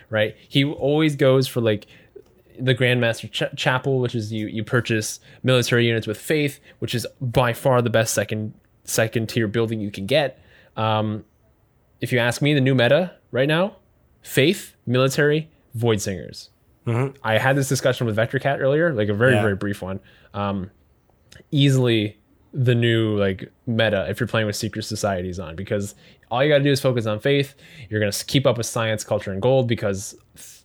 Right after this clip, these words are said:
Speaker 1: twenty percent
Speaker 2: Faith is
Speaker 1: of your
Speaker 2: the new,
Speaker 1: whatever is
Speaker 2: faith is the new gold, man.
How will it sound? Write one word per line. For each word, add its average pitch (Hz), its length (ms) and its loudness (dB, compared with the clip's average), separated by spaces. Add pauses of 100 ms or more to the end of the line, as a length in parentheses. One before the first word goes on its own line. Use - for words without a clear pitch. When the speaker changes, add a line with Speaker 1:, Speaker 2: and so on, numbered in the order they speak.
Speaker 1:
twenty 120 260 -2
percent 135 200 4
Speaker 2:
Faith 110 140 2
is 101 140 4
Speaker 1:
of 120 60 2
your 101 140 4
Speaker 2:
the 104 40 4
new, 110 80 4
Speaker 1:
whatever 107 200 2
is 101 200 -2
Speaker 2:
faith 120 240 0
is 120 120 0
the 113 80 0
new 120 120 -2
gold, 113 300 -2
man. 107 240 -6